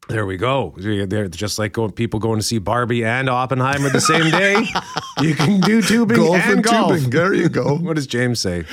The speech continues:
Speaker 2: Uh, "Boys, take a trip up Highway six. Every town has something to offer. The further you go, the better options from Little Limestone to, uh, Little Limestone Lake, pardon me, to Pissou Falls."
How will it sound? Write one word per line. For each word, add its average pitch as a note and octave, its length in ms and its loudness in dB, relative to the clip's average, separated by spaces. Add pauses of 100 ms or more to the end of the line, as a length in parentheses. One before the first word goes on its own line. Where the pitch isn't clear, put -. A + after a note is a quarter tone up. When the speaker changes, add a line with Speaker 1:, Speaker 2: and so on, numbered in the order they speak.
(200)
Speaker 2:
Uh, F3 200 2
"Boys, F#3 420 0
take G3+ 220 0
a F#3+ 60 -2
trip G3 300 -2
up F3+ 160 -2
Highway F3+ 460 2
six. - 540 -2
Every F3+ 280 2
town F3 280 2
has D#3+ 140 0
something E3 360 0
to C#3+ 80 0
offer. E3 320 0
The D3+ 100 0
further F3 400 0
you D#3 200 2
go, F3+ 420 2
the D3+ 200 -2
better D#3 440 0
options E3 420 0
from C3+ 220 0
Little D3+ 220 2
Limestone D#3 560 0
to, C3+ 240 0 (420)
uh, C#3+ 140 -2
Little E3+ 260 2
Limestone D#3 480 0
Lake, F3+ 260 -2
pardon C#3 300 0
me, D3+ 200 0
to D#3+ 160 0
Pissou F3 680 0
Falls." F3+ 720 -2